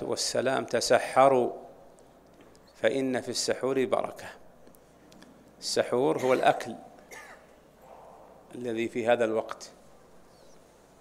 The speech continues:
"وتسحروا" أمر خرج مخرج الإرشاد فدل على الاستحباب، وهو استحباب متأكد كما يأتي في حديث أنس عن زيد بن ثابت.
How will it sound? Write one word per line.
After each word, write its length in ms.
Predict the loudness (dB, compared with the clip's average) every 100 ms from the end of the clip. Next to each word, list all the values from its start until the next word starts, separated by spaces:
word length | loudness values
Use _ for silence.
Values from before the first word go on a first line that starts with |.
| -20 -20 _ -20 -20 -20 -20 -16
"وتسحروا" 880 | -6 -2 6 6 8 8 8 6 0 -8 -16 -20 -6 6
أمر 460 | 8 8 4 2 -4 -14 -20 -20 -20 -20 -20 -20 -20 -20 -20
خرج 380 | 6 8 8 8
مخرج 520 | 4 4 2 -2 2
الإرشاد 760 | 2 2 -2 2 4 4 -2 -16 -20 -20 -20 -8
فدل 380 | -2 2 2 4
على 220 | 4 4
الاستحباب، 920 | 2 0 -6 -8 -8 4 4 4 -2 -16 -20 -20 -20 -20 -20 -20 -18 -18 -12 -6
وهو 200 | -2 0
استحباب 680 | 0 -4 -2 6 6 6
متأكد 720 | 4 0 0 4 4 2 -2 -2
كما 280 | -2 0
يأتي 360 | 0 -2 -4 -6
في 140 | -6
حديث 380 | -6 -2 -2 -2
أنس 380 | -4 -2 -2 -4
عن 220 | -4 -4
زيد 280 | 0 0 0
بن 180 | -4 -6
ثابت. 500 | -4 -4 -4 -8